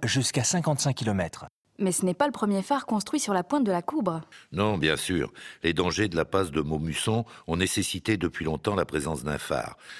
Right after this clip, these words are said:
Speaker 3: Mais en raison des mouvements du banc de sable, ces feux ont souvent été déplacés. À l'origine, il s'agissait de tourelles en bois démontables.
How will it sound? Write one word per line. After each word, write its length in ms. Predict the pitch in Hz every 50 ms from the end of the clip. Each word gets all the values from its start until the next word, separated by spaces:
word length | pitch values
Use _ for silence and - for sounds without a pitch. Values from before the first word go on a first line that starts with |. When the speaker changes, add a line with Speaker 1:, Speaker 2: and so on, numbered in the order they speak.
| - - - -
Speaker 3:
Mais 220 | - 101 117 117 123
en 40 | 113
raison 360 | 104 110 104 104 123 127 113
des 100 | 95 85
mouvements 440 | 78 85 90 87 82 98 104 101 92
du 120 | 78 78
banc 160 | 69 76 71
de 80 | 71 71
sable, 480 | 71 - 104 104 104 107 107 107 101 - - - - - -
ces 180 | - - - 98
feux 220 | - - 123 127
ont 100 | 110 90
souvent 300 | 82 - - 92 90 101
été 180 | 92 82 - 92
déplacés. 600 | 76 78 80 - 73 73 - - - 64 58 - - _ _ -
À 100 | 92 95
l'origine, 560 | 104 98 98 87 90 120 139 147 151 151 117 - - -
il 160 | - 85 78
s'agissait 520 | - - 92 85 76 82 82 - - 104 92
de 120 | 78 76
tourelles 460 | - - - 98 90 87 98 98 85
en 100 | 78 71
bois 380 | 71 65 67 69 71 80 85 - - - - - -
démontables. 720 | 73 101 92 85 80 - - 57 - - - - -